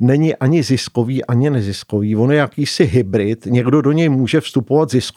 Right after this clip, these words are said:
třeba dodavatelé energií, dodavatelé léků, lékařské techniky.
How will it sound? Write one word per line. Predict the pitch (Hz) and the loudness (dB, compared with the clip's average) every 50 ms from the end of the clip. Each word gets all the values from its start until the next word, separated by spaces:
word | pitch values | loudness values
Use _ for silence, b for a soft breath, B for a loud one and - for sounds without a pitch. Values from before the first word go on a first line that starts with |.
| 117 113 120 | 0 0 0
třeba | 110 - - 143 117 104 | -2 -2 -2 0 0 0
dodavatelé | 107 107 120 117 123 123 135 127 - 135 135 139 127 - | 0 2 0 2 2 2 0 0 0 0 2 2 0 0
energií, | 117 117 131 127 127 127 117 107 117 117 113 117 123 - 147 B B B B B - | 0 0 0 0 0 0 0 0 0 0 0 0 0 -2 -4 B B B B B -2
dodavatelé | - 117 113 123 123 120 123 120 - 131 131 131 131 131 | 0 2 2 2 2 2 0 0 0 0 2 2 2 0
léků, | 123 123 123 123 123 - - 123 127 | 0 0 0 -2 -2 -2 0 0 2
lékařské | 123 120 117 - 131 120 - - - 131 123 | 2 0 0 -2 -4 -4 -4 -4 -2 -2 -2
techniky. | 110 - 123 110 - - 127 123 113 - - 135 135 | 0 -2 -4 -4 0 -2 -2 -2 -2 0 0 0 0